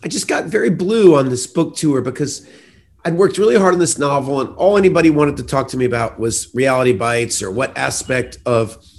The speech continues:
the book was stolen from my life. And, and they just couldn't buy into, I created a very fictional character. This, I had a,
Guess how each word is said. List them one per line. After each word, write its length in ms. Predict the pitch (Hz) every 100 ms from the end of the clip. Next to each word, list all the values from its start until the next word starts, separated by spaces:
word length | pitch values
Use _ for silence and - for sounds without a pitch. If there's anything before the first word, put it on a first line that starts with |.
| - - - -
the 140 | 107
book 380 | 95 143 139 -
was 200 | 131 123
stolen 380 | - 156 147 139
from 160 | - 135
my 180 | 131 123
life. 560 | 127 131 131 113 -
And, 720 | 110 92 - - 101 104 - - - _ 147
and 140 | 143 -
they 200 | 151 135
just 360 | 185 185 -
couldn't 480 | - - 240 214 -
buy 220 | 175 170
into, 680 | 160 160 175 156 - 135 - - - -
I 60 | 147
created 400 | - 196 196 151
a 40 |
very 540 | 131 - 202 202 196 156
fictional 500 | - 185 - 160 156
character. 480 | - 151 147 - 123
This, 240 | 107 101 - - - - - - - -
I 60 | 151
had 80 | 143
a, 200 | -